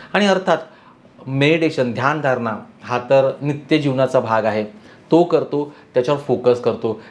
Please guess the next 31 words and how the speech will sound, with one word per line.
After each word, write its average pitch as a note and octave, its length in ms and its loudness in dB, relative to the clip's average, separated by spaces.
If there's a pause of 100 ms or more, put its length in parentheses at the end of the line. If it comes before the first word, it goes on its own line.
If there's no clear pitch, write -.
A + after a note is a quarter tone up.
(100)
याच्यामुळे D#3 520 2
मला D#3+ 160 -2
समजतं C#3 540 -2
की B2 140 -6
मला B2+ 160 0
अजून C3 180 0
काय A2 220 -2
काय A#2+ 180 -2
करायचं G#2 440 -2
आहे. C3+ 100 -2 (260)
तुम्ही B2+ 140 -2
देखील B2 220 0
या A#2 180 -4
गोष्टी A2+ 280 -8
करू G#2+ 340 -2
शकता. - 380 -8 (840)
आणि C3 280 0 (500)
मी C#3+ 320 -2 (520)
जास्तीत C3+ 540 0
जास्त B2+ 580 -2 (340)
लोकांपासून A#2+ 1200 -2
लांब A#2+ 440 2
राहण्याचा G#2+ 260 -4
प्रयत्न G2+ 380 -8
करतो G#2+ 420 -4 (280)
किंवा C#3+ 140 0
मी D#3 80 -2
घरच्यांना C#3+ 380 -2
देखील D#3 180 -2
सांगतो C#3 300 -4
की C#3+ 400 -6